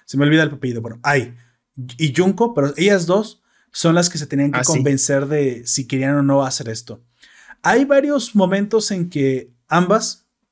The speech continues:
Speaker 1: tienen dudas porque son las que son artistas. Pero te das
Speaker 2: Sí.
Speaker 1: cuenta que Sakura, aquí es donde viene su, su talento.
Speaker 2: Importancia.
Speaker 1: Ella es capaz de convencerlas simplemente mostrándoles que, bueno,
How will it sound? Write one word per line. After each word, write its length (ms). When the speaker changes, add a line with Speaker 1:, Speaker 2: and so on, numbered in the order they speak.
Speaker 1:
tienen 260
dudas 300
porque 240
son 180
las 140
que 100
son 160
artistas. 560
Pero 200
te 80
das 180
Speaker 2:
Sí. 140
Speaker 1:
cuenta 520
que 320
Sakura, 720
aquí 280
es 80
donde 180
viene 300
su, 920
su 180
talento. 580
Speaker 2:
Importancia. 960
Speaker 1:
Ella 160
es 140
capaz 480
de 120
convencerlas 1080
simplemente 840
mostrándoles 840
que, 420
bueno, 580